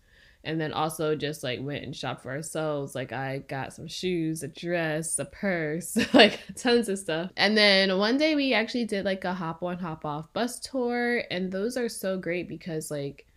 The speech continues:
you can see the whole city but that you can also, like, basically get free transportation. I mean, it's not free, you're paying, like, twenty bucks for a ticket, but, like, it's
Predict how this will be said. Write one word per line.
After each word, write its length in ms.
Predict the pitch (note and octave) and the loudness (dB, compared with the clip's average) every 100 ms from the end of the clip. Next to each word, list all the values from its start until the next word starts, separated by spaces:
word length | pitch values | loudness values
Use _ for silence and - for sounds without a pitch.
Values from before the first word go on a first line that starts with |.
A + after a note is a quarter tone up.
| _ _ _ _ - | _ _ _ _ -4
you 100 | G3 | 2
can 160 | A3 | 2
see 200 | G3 A#3+ | 2 2
the 140 | A3+ G#3 | 4 2
whole 460 | G3 F#3+ F#3 F#3 | 2 2 2 0
city 560 | F#3 - F3+ E3 D3+ F3 - _ - | -2 -4 -4 -2 -2 -4 -8 _ -4
but 160 | E3+ | -2
that 160 | F3+ F3+ | 0 0
you 100 | F#3+ | -2
can 240 | F#3 F#3 | -4 -6
also, 540 | D#3+ E3+ E3+ - E3+ E3 | -4 -4 -4 -4 -2 0
like, 360 | D3+ C#3 C3+ - | 0 -4 -6 -2
basically 400 | D#3 D#3 E3+ C#3+ | -2 -2 -6 -6
get 180 | - | -6
free 240 | - E3 D#3+ | -6 -4 -4
transportation. 920 | - D#3+ D#3 C#3 D3 D3+ - C3+ D3+ - | -4 -10 -10 -10 -8 -8 -8 -12 -12 -4
I 60 | |
mean, 100 | F3+ | -2
it's 100 | F#3 | 2
not 220 | G#3 F#3 | 2 0
free, 140 | - D#3 | -2 -2
you're 120 | D3 | -2
paying, 200 | D#3 D#3+ | -6 -6
like, 120 | C#3 C#3 | -6 -6
twenty 160 | D3+ | -8
bucks 240 | C#3+ C#3 - | -6 -8 -8
for 80 | |
a 40 | A#2+ | -8
ticket, 460 | C3+ C#3+ C3+ - | -6 -6 -8 -8
but, 220 | D#3+ D#3 - | -2 -2 -2
like, 180 | D3 | -6
it's 300 | - D#3+ - | -6 -8 -10